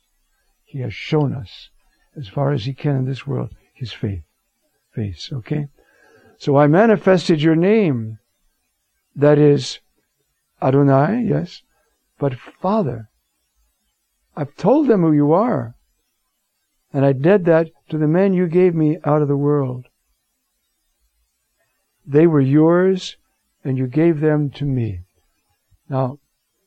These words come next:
he talks like that, as you remember, and we've seen this in chapter six, uh, when he says, you know, in verse forty-four, I'm just gonna read it for you. Uh, you see,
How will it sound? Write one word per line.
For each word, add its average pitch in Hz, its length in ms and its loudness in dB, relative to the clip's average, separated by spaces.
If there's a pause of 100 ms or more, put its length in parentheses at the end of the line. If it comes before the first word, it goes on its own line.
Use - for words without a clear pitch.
he 113 160 -6
talks 180 400 -4
like 135 260 -2
that, 147 280 -2 (420)
as 120 160 -8
you 131 80 -4
remember, 147 560 0 (480)
and 135 100 -4
we've 127 220 -2
seen 208 280 0
this 135 260 -2 (280)
in 139 140 -8
chapter 131 380 -4
six, - 680 -12 (800)
uh, 123 180 -6 (440)
when 135 120 -6
he 127 80 -2
says, 139 440 -2 (500)
you 165 80 -12
know, 165 200 -12
in 147 120 -4
verse 143 200 -2
forty-four, 143 800 -4 (480)
I'm 123 80 -16
just 117 200 -16
gonna 123 140 -8
read 127 200 -4
it 127 100 -10
for 127 220 -8
you. 131 140 -6 (600)
Uh, 123 240 -2 (720)
you 143 80 -14
see, 143 360 -4